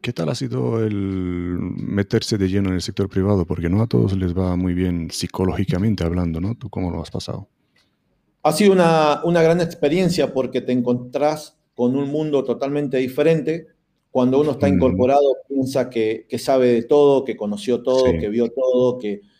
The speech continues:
Speaker 2: que ve-, más de veinte años de experiencia en una fuerza te dan el conocimiento y la experiencia necesaria para,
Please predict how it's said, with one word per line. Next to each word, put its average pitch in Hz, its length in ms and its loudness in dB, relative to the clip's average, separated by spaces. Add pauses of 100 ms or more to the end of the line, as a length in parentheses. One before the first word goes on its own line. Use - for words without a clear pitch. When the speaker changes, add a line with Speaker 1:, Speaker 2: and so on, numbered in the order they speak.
(220)
Speaker 2:
que - 400 0
ve-, 160 280 2
más 165 140 4
de 156 80 6
veinte 165 360 4
años 160 260 2
de 135 60 2
experiencia 135 560 -4
en 131 40 -4
una 143 160 -2
fuerza 143 460 0
te 123 140 0
dan 139 180 2
el 139 140 -2
conocimiento 123 920 0 (320)
y 123 80 0
la 120 100 4
experiencia 131 680 0
necesaria 127 580 0
para, 110 360 -4